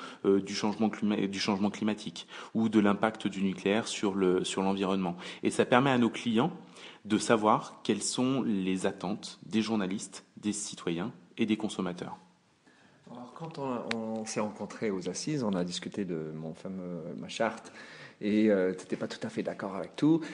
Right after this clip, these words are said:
Speaker 2: Alors, par rapport à ces quatre éléments, où est-ce que vous vous situez, surtout, surtout par rapport à la valeur ajoutée et le point de différenciation ? C'est ça qui m'intéresserait.
Speaker 1: Alors, donc, par rapport à ces quatre éléments,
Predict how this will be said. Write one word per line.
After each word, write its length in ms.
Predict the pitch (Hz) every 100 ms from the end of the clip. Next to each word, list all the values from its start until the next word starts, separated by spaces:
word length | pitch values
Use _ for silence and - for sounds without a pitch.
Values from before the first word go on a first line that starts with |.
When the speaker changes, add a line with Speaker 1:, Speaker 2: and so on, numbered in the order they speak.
| -
Speaker 2:
Alors, 120 | 117
par 160 | 170 160
rapport 220 | 147 120
à 60 |
ces 160 | 104 104
quatre 360 | 104 - 104 98
éléments, 360 | 101 120 170 - - - -
où 100 | 113
est-ce 140 | 123 -
que 100 | 117
vous 600 | 90 110 110 117 139 139
vous 180 | 127 120
situez, 440 | - - 170 156
surtout, 440 | - 208 202 196
surtout 320 | 156 170 156 185
par 140 | 139
rapport 320 | 123 160 131
à 80 | 113
la 100 | 110
valeur 220 | 120 117
ajoutée 320 | 107 110 135
et 40 | 123
le 100 | 113
point 180 | 120 113
de 60 |
différenciation ? 640 | 101 - 98 - 101 - 107
C'est 100 | 110
ça 140 | 123
qui 100 | 117
m'intéresserait. 500 | 104 98 95 - - _ _ - - 135
Speaker 1:
Alors, 200 | 117 127
donc, 220 | 151 147
par 120 | 151
rapport 220 | 156 180
à 60 | 143
ces 140 | -
quatre 260 | - 156 135
éléments, 380 | 127 117 156